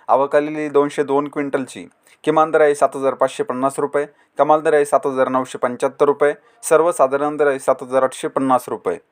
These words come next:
बाजार समिती कर्जत अहमदनगर जात आहे पांढरा, आवक आलेली आहे पासष्ट क्विंटलची, किमान दर आहे सात हजार रुपये, कमाल दर आहे सात हजार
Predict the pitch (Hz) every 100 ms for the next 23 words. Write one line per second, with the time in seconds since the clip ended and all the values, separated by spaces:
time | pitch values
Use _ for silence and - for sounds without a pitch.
0 | _ _ _ 120 127 151 - 156 143 143
1 | 143 135 143 143 143 143 139 139 139 127
2 | 120 123 - 135 143 127 85 _ _ _
3 | - 113 131 143 147 151 147 139 131 147
4 | 147 - 143 139 123 120 - 90 _ _
5 | _ _ 143 147 151 147 131 135 135 147
6 | 139 131 139 139 - 143 147 147 143 131
7 | - 127 131 127